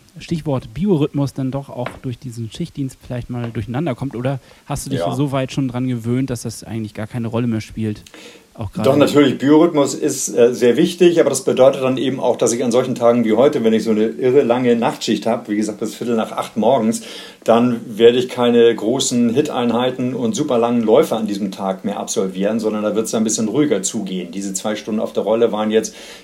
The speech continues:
Speaker 2: im totalen G A eins Grundlagen-Ausdauerbereich.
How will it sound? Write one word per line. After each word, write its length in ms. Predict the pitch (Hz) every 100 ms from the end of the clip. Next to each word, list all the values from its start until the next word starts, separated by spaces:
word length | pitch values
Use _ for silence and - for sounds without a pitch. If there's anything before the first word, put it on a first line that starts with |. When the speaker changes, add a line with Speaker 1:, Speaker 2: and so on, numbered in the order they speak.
| -
Speaker 2:
im 240 | 107 107
totalen 840 | 113 110 98 120 127 120 117 113 107
G 220 | 117 113
A 200 | 113 107
eins 220 | 110 107
Grundlagen-Ausdauerbereich. 1800 | 110 123 113 107 104 101 110 - 110 - 107 98 98 110 98 92 - -